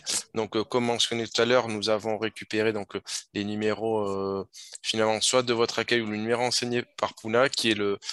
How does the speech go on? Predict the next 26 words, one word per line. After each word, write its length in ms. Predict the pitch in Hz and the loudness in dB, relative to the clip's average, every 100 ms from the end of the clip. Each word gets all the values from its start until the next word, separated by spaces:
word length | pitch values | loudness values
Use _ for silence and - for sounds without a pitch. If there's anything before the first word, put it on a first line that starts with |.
| - | -12
le 100 | - | -6
numéro, 360 | 101 107 117 113 | -4 0 0 2
entre 220 | 117 - | -2 -2
guillemets, 240 | 101 101 104 | -8 -4 -4
de 420 | 101 98 95 92 | -2 -2 -2 -6
té-, 120 | - | -6
en 120 | 92 95 | -6 -8
tout 100 | - | -4
cas 140 | 101 | -4
de 80 | 104 | -2
téléphone 480 | - 113 - 117 104 | 0 0 0 -2 0
de 60 | |
référence. 600 | 104 98 104 110 135 - - - - - | 0 2 2 2 4 4 2 -8 -10 -6
Euh, 380 | 101 98 95 92 | -2 0 -2 0
celui-ci 500 | - 107 104 101 113 | 0 0 2 2 2
peut 140 | - | 0
être 120 | 104 - | -2 0
modifié 480 | 98 101 95 - | -8 -4 -2 0
si, 400 | 107 - 98 95 - - - | 2 2 0 -8 -12 -18 -10
si 320 | - - 104 | 0 0 0
vous 160 | 95 107 | -4 -4
le 120 | 107 | 0
souhaitez, 520 | 104 - 107 98 113 | 2 2 2 -2 -2
bien 240 | 107 107 101 | 0 0 4
sûr. 480 | - - 135 147 - - - - | 4 4 4 0 -4 -8 -8 -6
Euh, 380 | 98 98 98 98 | -2 0 2 2